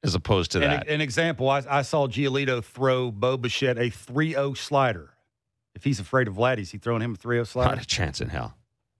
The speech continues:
Speaker 2: That should tell you something right there.
Speaker 1: Bo Bichette walked in four pitches.
Speaker 2: He did, but he thlew him a three oh
Speaker 1: Yeah.
Speaker 2: slider. Now, we all know Bo's a free swinger, and
Speaker 1: Mm-hmm.
Speaker 2: it's, but <laughs> if Vladdy's hot and people are scared of Vladdy, he ain't,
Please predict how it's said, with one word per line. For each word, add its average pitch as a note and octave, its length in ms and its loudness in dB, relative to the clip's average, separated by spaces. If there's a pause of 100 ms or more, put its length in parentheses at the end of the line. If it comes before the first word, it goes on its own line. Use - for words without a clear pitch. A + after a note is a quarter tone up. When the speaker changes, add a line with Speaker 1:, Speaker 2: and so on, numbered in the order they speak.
(220)
Speaker 2:
That D3+ 120 4
should C3 160 -4
tell D3+ 140 2
you C3+ 80 0
something C3+ 260 -2
right C#3 160 0
there. D3 120 4
Speaker 1:
Bo - 60 2
Bichette C#3+ 300 0
walked B2 300 2
in G#2 100 0
four G2+ 240 2
pitches. C3 360 0
Speaker 2:
He E3 60 0
did, B2+ 200 -2
but B2 100 0
he D3 100 -2
thlew E3+ 180 -2
him D3+ 80 -2
a A#2+ 40 -8
three C#3+ 240 0
oh C3+ 80 -2
Speaker 1:
Yeah. G2 120 0
Speaker 2:
slider. F#2 300 -4
Now, C#3 220 2
we D3 180 -2
all D3+ 160 0
know D3+ 160 -2
Bo's B2+ 300 0
a G#2 40 -16
free C#3 220 -2
swinger, B2 500 -2
and A#2 200 -6
Speaker 1:
Mm-hmm. F#2+ 300 -2 (480)
Speaker 2:
it's, A#2 460 -4 (120)
but A#2+ 280 0 (520)
<laughs> - 500 -20
if C3 160 2
Vladdy's D3 440 0
hot C#3+ 340 0
and A#2+ 140 -4
people D3 280 0
are D3 180 0
scared E3 340 0
of E3 60 -6
Vladdy, F3 380 0 (680)
he C#3+ 240 2
ain't, D3+ 100 -8